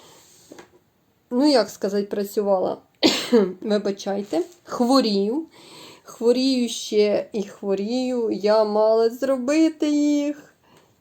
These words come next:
хоч чотирнадцять, але наразі маю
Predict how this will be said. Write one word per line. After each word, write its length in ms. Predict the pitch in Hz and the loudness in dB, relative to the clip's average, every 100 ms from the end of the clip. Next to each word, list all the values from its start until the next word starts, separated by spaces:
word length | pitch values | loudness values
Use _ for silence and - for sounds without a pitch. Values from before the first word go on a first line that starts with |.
| - _ | -20 _
хоч 320 | _ - 262 - - | _ 0 0 0 -6
чотирнадцять, 1040 | 285 254 247 240 262 330 403 - 330 311 | -6 -4 -4 -2 -2 -2 -2 -4 -4 -2
але 240 | 254 240 | -2 0
наразі 540 | 226 220 240 247 247 220 | 2 2 0 -2 -4 -4
маю 680 | 220 214 214 214 208 214 | -2 0 0 0 -2 -2